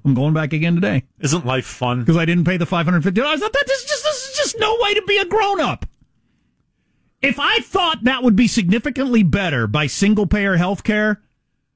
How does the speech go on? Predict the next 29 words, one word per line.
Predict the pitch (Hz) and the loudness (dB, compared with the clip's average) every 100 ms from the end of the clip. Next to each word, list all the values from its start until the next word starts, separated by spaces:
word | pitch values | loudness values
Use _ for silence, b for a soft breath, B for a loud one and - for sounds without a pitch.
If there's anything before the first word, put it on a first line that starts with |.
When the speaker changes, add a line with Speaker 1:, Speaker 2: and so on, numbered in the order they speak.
| _ | _
Speaker 1:
you | 175 | 0
might | 196 240 | 2 0
be | 196 | 0
able | 202 190 | 0 0
to | |
get | 185 175 | 0 0
me | |
on | 175 160 | 2 2
board. | 147 165 113 92 | 2 2 0 0
But | 160 - - | -2 -2 -6
<laughs> | - | 0
my | 175 190 | 2 2
experience | 208 - 311 370 330 269 | 0 -4 0 0 2 0
at | |
the | 254 | 0
D | 220 302 | 2 2
M | 254 208 | 2 2
V | 294 262 | 2 4
leads | 202 190 175 | 4 4 4
me | 208 | 4
to | |
believe | 180 196 190 151 | 2 2 2 2
that | 190 | 0
it's | 147 | 0
gonna | 220 180 | 0 2
go | 208 | 2
the | 165 | 2
other | 165 139 | 2 0
direction. | 107 101 92 - - | -2 -6 -8 -12 -14